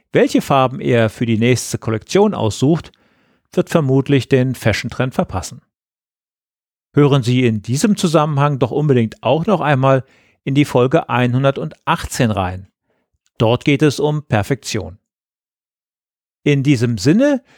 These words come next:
wünsche ich Ihnen eine starke Woche. Bleiben Sie gesund oder werden Sie gesund. Ihr Thomas Reining. Und zum Abschluss darf natürlich auch das Zitat der Woche nicht fehlen.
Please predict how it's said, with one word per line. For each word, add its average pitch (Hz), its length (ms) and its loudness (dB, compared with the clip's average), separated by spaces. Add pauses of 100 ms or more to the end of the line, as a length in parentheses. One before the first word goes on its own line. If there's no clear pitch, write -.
(260)
wünsche 208 280 2
ich 156 140 -4
Ihnen 143 300 -2
eine 120 420 -2
starke 160 520 0
Woche. 151 440 2 (380)
Bleiben 160 360 2
Sie 262 140 0
gesund 180 440 2
oder 190 200 2
werden 127 240 2
Sie 123 100 -4
gesund. 123 580 0 (180)
Ihr 110 240 -2
Thomas 147 380 0
Reining. 95 380 -6 (1400)
Und 135 180 0
zum - 140 0
Abschluss 233 640 0 (600)
darf 135 200 -2
natürlich 127 460 0
auch 156 240 0
das - 340 -2
Zitat 120 580 0
der 110 120 -4
Woche 110 240 -2
nicht 175 200 -2
fehlen. 175 500 0